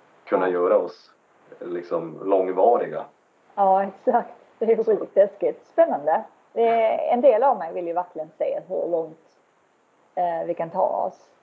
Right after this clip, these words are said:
Speaker 2: med
Speaker 1: Mm.
Speaker 2: teknik och så. Eh, vi utvecklas hela tiden, men det är också sjukt läskigt och kanske är det till och med onödigt, eftersom jag inte tror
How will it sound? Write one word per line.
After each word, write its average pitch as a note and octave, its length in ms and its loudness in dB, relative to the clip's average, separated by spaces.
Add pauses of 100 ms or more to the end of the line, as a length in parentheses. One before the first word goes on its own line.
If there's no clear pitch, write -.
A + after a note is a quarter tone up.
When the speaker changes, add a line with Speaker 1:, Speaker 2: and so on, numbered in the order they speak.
(300)
Speaker 2:
med D#3+ 140 -20
Speaker 1:
Mm. D#3+ 140 -14
Speaker 2:
teknik E3+ 420 -6 (180)
och - 380 -4
så. - 220 2 (140)
Eh, F#3 140 -8
vi F3 80 0
utvecklas F#3 440 -6
hela F3+ 360 -2
tiden, F#3 300 -4 (120)
men F3+ 240 -12 (100)
det E3+ 100 0
är E3+ 60 4
också D#3+ 200 -14 (140)
sjukt D#3+ 320 -6 (720)
läskigt - 540 -6
och D#3 280 2
kanske E3 220 -8
är D#3+ 40 -2
det D#3+ 60 -2
till E3+ 180 -8
och E3+ 60 -6
med F3 140 -6
onödigt, E3+ 600 -6
eftersom E3+ 380 -4
jag E3+ 100 -6
inte E3+ 120 -14
tror E3+ 300 -2